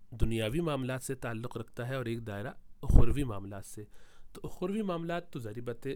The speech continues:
ہر ایک کے اپنے personal ہیں، جو اپنے اصولوں پر چلتا ہے، اپنے طریقے پر چلتا ہے، اس کو ویسے کرنا چاہیے، یہ اس کو اختیار ہے یعنی اس کا، تو اس میں تو ظاہری بات ہے، آ، ایشو نہیں آتا۔ ایشو آتا ہے کہ ہمیں deal کیسے کرنا ہے پھر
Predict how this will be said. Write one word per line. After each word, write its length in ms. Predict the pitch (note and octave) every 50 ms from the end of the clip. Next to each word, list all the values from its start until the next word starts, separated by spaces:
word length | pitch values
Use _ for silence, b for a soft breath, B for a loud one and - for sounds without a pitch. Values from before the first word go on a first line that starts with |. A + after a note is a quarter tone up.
| - - -
ہر 140 | - - B2
ایک 160 | A#2+ A#2 -
کے 80 | - A#2+
اپنے 240 | A2 - - A#2 A#2+
personal 480 | - - - G#2 - - - A#2+ A#2 A#2
ہیں، 140 | B2+ C3+ C#3
جو 280 | B2 B2 A#2+ A#2+ A#2 -
اپنے 320 | - - - B2+ B2 A#2+ A#2 - b b b b b b b b b b b -
اصولوں 360 | C3 A#2 - C3 B2 B2 B2+
پر 140 | - - A#2
چلتا 420 | A2+ - A#2 A2+ A2+ - A#2+ A#2
ہے، 80 | A#2 A2
اپنے 180 | A2+ - B2 A2+
طریقے 360 | - G#2 G#2 G#2+ - - A#2+
پر 120 | - A#2+
چلتا 320 | A2+ - - - A2 - A2+
ہے، 60 | A2
اس 100 | - -
کو 120 | - A#2
ویسے 280 | G#2 F#2+ F#2 - - G#2
کرنا 300 | - G2+ G2 G#2+ B2+ D3+
چاہیے، 360 | - - A2+ G#2 A2 A2 - - - - - b b b b b b b b - - -
یہ 100 | B2 A2
اس 100 | - -
کو 100 | - G#2
اختیار 400 | G2+ - - - A#2 A2 A#2+ C#3
ہے 100 | C#3+ B2
یعنی 240 | G#2+ G#2 G#2 G#2 G2+
اس 120 | - -
کا، 140 | - - D3+ - - - - - - - - -
تو 80 | - - -
اس 160 | F3 - -
میں 220 | G3 G3+ G#3+ G#3 F#3 - - - - -
تو 180 | - C#3 B2+ A#2+
ظاہری 220 | A#2+ A2 A#2 A#2+
بات 220 | A#2 A2+ G#2+ -
ہے، 120 | B2+ B2 A#2+
آ، 300 | - - - - A2 G#2+ G#2
ایشو 280 | - A2+ A#2 - A#2 A2+
نہیں 180 | G#2+ C3+ D3 C#3+
آتا۔ 220 | A#2+ A#2 - C#3
ایشو 300 | C#3 C3 - - D3 C#3+
آتا 240 | B2+ B2+ - C#3 D3+
ہے 60 | F3 - b b b b b b b b b b -
کہ 80 | -
ہمیں 260 | C3 A#2 C3+ D3+ E3 D#3 B2+ A2
deal 240 | A2+ D#3 E3+ F#3+ F#3
کیسے 300 | F3+ - C#3 A#2+ - B2+
کرنا 400 | - - A2 A2 G#2+ A2 A2 A2
ہے 100 | B2+ D3
پھر 160 | - - C#3+